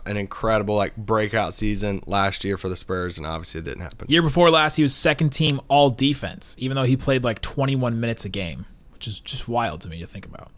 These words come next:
Speaker 1: That's crazy.
Speaker 2: Um, number sixteen, I have Trae Young. So our big difference so far, Trae Young, you have him at nine, I have him at sixteen. That's probably, like, a tier, right?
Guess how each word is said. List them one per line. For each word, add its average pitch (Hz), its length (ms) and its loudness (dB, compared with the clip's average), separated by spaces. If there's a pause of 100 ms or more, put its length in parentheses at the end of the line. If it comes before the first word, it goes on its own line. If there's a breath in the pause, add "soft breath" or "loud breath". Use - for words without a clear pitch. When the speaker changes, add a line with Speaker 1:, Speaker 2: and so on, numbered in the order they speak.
(640 loud breath)
Speaker 1:
That's 90 200 -10
crazy. - 220 -12
Speaker 2:
Um, 135 260 0
number 185 160 4
sixteen, 214 400 6
I 180 80 4
have 165 120 0
Trae 165 280 6
Young. 113 340 4
So 135 460 4 (240)
our 143 120 4
big 175 220 2
difference 180 300 6
so 165 180 8
far, 139 300 4
Trae 165 340 6
Young, 151 360 4 (420 soft breath)
you 160 160 4
have 151 160 4
him 135 80 -2
at 113 100 -2
nine, 156 400 4
I 135 140 0
have 131 100 4
him 135 60 0
at 113 100 -4
sixteen. 139 600 2
That's 185 160 2
probably, 311 560 8
like, 160 280 4
a 156 80 6
tier, 110 360 0
right? 131 340 0